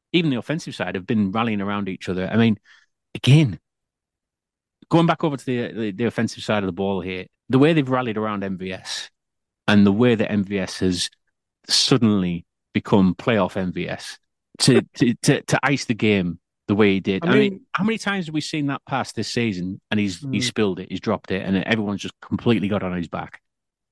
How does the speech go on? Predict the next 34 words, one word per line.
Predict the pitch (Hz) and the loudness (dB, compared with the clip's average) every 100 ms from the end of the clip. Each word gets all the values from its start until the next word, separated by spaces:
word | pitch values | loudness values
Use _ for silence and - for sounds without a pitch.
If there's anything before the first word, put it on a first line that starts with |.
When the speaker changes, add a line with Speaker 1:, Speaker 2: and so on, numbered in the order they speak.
| _ _ | _ _
Speaker 2:
I | 151 | -2
mean, | 160 | 0
I | 170 | 0
don't | 180 160 | 2 2
want | 143 143 | 2 0
all | 151 143 131 | 0 2 2
of | 117 | 2
our | 110 | -4
regular | 110 104 107 | -6 -8 -10
season | - 107 107 | -10 -10 -10
takes | - 104 95 | -12 -12 -14
to | - | -14
be | 98 | -14
wrong, | 95 98 92 90 | -12 -12 -14 -18
so | - 120 | -14 -8
I | 120 | -6
might | 135 120 | -6 -6
double | 117 110 | -8 -8
down | 104 104 | -12 -12
on | 92 | -14
this | 98 - | -18 -20
one. | 104 110 180 | -20 -20 -2
<laughs> | 226 147 - - - _ 214 - 247 - - - - 139 - 131 - - - _ - - - - - 269 - | 0 0 -2 -4 -6 _ -10 -4 -4 -4 -8 -8 -6 -8 -8 -10 -10 -10 -12 _ -20 -16 -14 -14 -2 -2 0
I | 160 | 0
s-, | 165 - | 0 0
I | 180 175 | 2 2
still | 175 185 | 4 4
don't | 160 143 | 4 4
think | 135 | 2
he's | 131 123 | 0 -2
worth | 127 - | -4 -2
keeping | 127 120 120 | -2 -2 -4
around. | 113 107 101 104 - | -6 -8 -10 -14 -14
Uh, | 156 139 147 | -8 -2 2